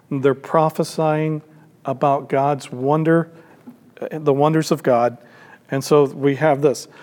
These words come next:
He says, "In the last days," Joel has told us what this is. And so he uses the Old Testament. He goes back to what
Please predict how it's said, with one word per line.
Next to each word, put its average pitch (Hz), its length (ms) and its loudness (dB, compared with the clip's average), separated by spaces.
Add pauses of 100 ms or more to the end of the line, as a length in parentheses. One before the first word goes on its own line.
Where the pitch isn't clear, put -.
(180)
He 170 120 2
says, 180 260 4
"In 196 80 4
the 180 100 6
last 185 360 2
days," 151 440 4 (1600)
Joel 175 340 4
has 165 200 -2
told 214 280 2
us 131 180 -2
what 123 180 -6
this - 240 -8
is. - 380 -12 (760)
And 147 120 -4
so - 160 4
he 165 100 4
uses 214 380 2
the 180 160 4
Old 175 280 2
Testament. 185 640 0
He 151 100 -6
goes 170 280 2
back 175 340 0
to 180 100 -6
what 156 280 0